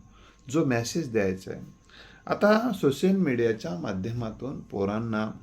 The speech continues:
YouTube-च्या माध्यमातून पोरांना त्या पुस्तकच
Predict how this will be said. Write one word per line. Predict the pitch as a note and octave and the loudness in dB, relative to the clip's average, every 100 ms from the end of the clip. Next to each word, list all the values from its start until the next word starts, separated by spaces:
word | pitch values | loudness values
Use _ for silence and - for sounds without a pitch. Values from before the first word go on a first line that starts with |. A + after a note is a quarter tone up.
| - - - - | -20 -20 -20 -8
YouTube-च्या | G2 G2+ B2+ B2 C#3+ C3 | -6 -4 -4 -4 -2 -2
माध्यमातून | G2 F2 F#2+ F#2+ F#2+ A#2 | -2 -2 -4 -4 -6 -12
पोरांना | B2 F2+ F2 F#2+ F#2+ F2 - - - - - | -10 -6 -4 -2 -2 -4 -8 -20 -20 -20 -6
त्या | F3 | -4
पुस्तकच | F3 D3+ C#3+ - G3+ F#3+ F#3+ F#3 F#3 - - | -4 -4 -4 0 2 2 2 2 0 -8 -20